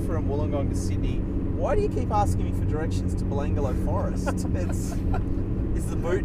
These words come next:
Speaker 1: is there something in the boot that I'm gonna have to help you bury, or am I going to end up in the forest?
Speaker 2: We'll find out, mate.
Speaker 1: Oh, look, it's gonna be good. So this, if anyone hears, <laughs> it's like the Pauline Hanson speech.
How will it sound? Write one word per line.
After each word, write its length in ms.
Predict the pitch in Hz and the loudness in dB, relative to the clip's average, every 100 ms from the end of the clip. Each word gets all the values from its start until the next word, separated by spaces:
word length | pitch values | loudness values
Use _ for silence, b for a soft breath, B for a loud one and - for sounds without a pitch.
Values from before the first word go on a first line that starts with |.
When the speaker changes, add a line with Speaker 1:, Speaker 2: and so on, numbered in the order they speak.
| - | 0
Speaker 1:
is 80 | - | 0
there 80 | - | 0
something 240 | - - | 2 2
in 60 | - | 0
the 60 | |
boot 340 | - - - - | 0 0 0 0
that 120 | 101 | 0
I'm 100 | 101 | 0
gonna 120 | 98 92 | 0 0
have 100 | - | 0
to 60 | |
help 160 | - - | -2 -2
you 60 | - | -2
bury, 340 | 135 151 - | 0 0 0
or 160 | 160 - | 2 2
am 240 | - - | 0 0
I 160 | 135 - | -2 0
going 220 | - - | -2 -2
to 60 | |
end 120 | 160 - | -2 -2
up 80 | - | -2
in 80 | - | -2
the 60 | |
forest? 420 | - 170 185 - - | -2 -2 -2 -2 -2
Speaker 2:
We'll 180 | 196 196 | -2 -2
find 300 | - - - | -2 -2 -2
out, 140 | - | -2
mate. 180 | - - - - | -4 -2 -2 -2
Speaker 1:
Oh, 280 | 160 - - | 0 0 0
look, 120 | - | -2
it's 160 | - | -2
gonna 180 | - - | -2 -2
be 100 | - | -2
good. 320 | - - 196 | 0 0 -2
So 140 | - 180 | -2 -2
this, 300 | 196 - - - - - | -2 -2 -2 -2 -2 0
if 120 | - | 0
anyone 380 | - - 151 - | 0 0 -2 -2
hears, 460 | - - - - - | -2 -2 -2 -4 -4
<laughs> 180 | - 202 | -4 -2
it's 160 | - | -2
like 180 | 214 196 | 0 0
the 60 | - | 0
Pauline 420 | 147 147 - - | -2 -2 0 0
Hanson 480 | - - - - - | 0 0 0 -2 -2
speech. 280 | - - | -2 -2